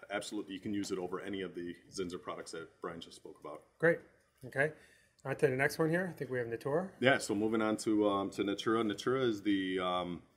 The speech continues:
Speaker 1: it is the, the cleanest, most pure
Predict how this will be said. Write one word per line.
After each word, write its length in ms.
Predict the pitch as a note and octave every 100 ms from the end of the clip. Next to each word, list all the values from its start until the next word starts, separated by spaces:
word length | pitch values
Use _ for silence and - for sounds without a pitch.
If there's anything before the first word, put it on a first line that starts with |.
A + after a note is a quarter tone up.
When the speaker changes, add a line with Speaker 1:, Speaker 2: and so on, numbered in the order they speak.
| _ _ _ _ _ -
Speaker 1:
it 120 | G#2+
is 140 | G#2+ G2
the, 260 | F#2+ F#2+ -
the 80 |
cleanest, 560 | F#2 - C#3 C#3 C3 - _ _ _ _
most 260 | G2+ G2 -
pure 580 | - C3 B2 A#2+ A#2